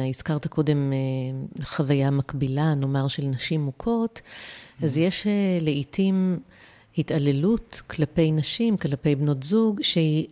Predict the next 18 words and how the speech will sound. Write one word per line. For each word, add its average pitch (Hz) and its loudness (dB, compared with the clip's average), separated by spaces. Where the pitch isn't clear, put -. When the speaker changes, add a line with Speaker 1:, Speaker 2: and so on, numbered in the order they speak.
Speaker 1:
לא 185 0
מלווה 151 0
באלימות 143 -2
פיזית, 143 -4
ואז 151 0
קשה - -6
מאוד 143 -2
להוכיח 151 -4
אותה, 170 -4
אבל 160 -2
היא 151 -2
יכולה 160 -4
להיות 156 -2
הרסנית 160 -2
לא 156 -2
פחות. 165 -6
Speaker 2:
כן. - -18
Speaker 1:
אני 170 2